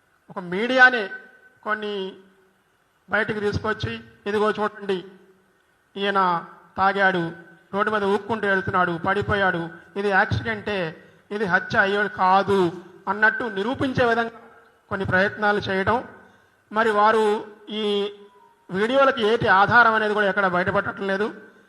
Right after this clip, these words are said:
ఆధారాలు ఉంటే, ఇవి జెన్యూన్ వీడియోస్ అయితే, వారికి నా విజ్ఞప్తి ఏంటంటే, దయచేసి ఆంధ్రప్రదేశ్ ప్రభుత్వం వారు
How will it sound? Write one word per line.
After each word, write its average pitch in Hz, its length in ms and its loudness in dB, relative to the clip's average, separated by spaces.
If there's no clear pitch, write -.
ఆధారాలు 247 560 8
ఉంటే, 196 640 -6
ఇవి 190 140 -4
జెన్యూన్ 214 400 -2
వీడియోస్ 214 380 0
అయితే, 196 560 -4
వారికి 208 240 2
నా 208 120 4
విజ్ఞప్తి 202 500 0
ఏంటంటే, 202 320 -4
దయచేసి 220 800 -4
ఆంధ్రప్రదేశ్ 214 440 0
ప్రభుత్వం 220 400 -4
వారు 190 440 2